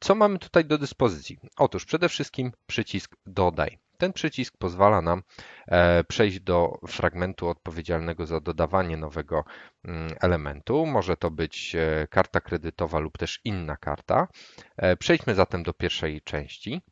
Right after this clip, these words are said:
Widzimy tutaj, e, możliwość podania sześciu pierwszych cyfr, em, naszej karty kredytowej. Na tej podstawie istnieje możliwość rozpoznania tego, jaki to jest bank.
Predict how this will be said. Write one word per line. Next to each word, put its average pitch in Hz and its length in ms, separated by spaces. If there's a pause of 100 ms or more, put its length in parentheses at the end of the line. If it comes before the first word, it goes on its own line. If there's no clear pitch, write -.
(840)
Widzimy 160 360
tutaj, 131 380 (300)
e, 101 100
możliwość 104 760
podania 107 380
sześciu - 420
pierwszych - 440
cyfr, - 520 (300)
em, 82 640
naszej 98 300
karty - 320
kredytowej. 82 800
Na 95 220
tej 95 200
podstawie 80 680
istnieje - 380
możliwość 90 520
rozpoznania 92 760
tego, 87 240
jaki 98 380
to - 120
jest 80 180
bank. 76 420